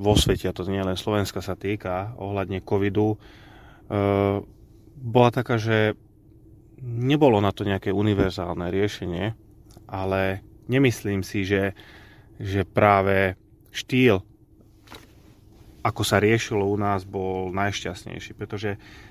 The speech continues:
nahnať ľudí na povinno-nepovinné očkovania, neviem, či je zrovna správna cesta. E,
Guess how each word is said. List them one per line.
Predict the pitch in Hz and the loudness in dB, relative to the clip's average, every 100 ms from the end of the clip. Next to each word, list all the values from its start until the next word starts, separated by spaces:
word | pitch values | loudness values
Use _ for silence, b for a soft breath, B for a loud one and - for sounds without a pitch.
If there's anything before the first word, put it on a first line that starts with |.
| B 104 | B 2
nahnať | 135 143 117 101 | 4 4 0 0
ľudí | 110 117 104 98 - - - 107 | 0 0 -2 -4 -8 -20 -20 -10
na | 98 95 92 - - - - - - - - - 120 | -6 -6 -8 -20 -20 -20 -20 -20 -20 -20 -20 -4 0
povinno-nepovinné | 120 131 110 98 113 120 107 101 95 90 | 2 2 0 0 0 -2 -2 -2 -2 -4
očkovania, | 98 - - 101 101 104 107 107 B B B B B B B B - | -6 -8 -6 -2 -2 0 0 -2 B B B B B B B B -6
neviem, | 107 107 95 90 | -4 -2 -4 -4
či | 104 | -2
je | 95 92 | -2 0
zrovna | 98 98 92 | -2 0 -4
správna | - 101 101 104 95 | -4 0 2 2 -2
cesta. | - 98 - - | -4 -8 -6 0
E, | 123 | 0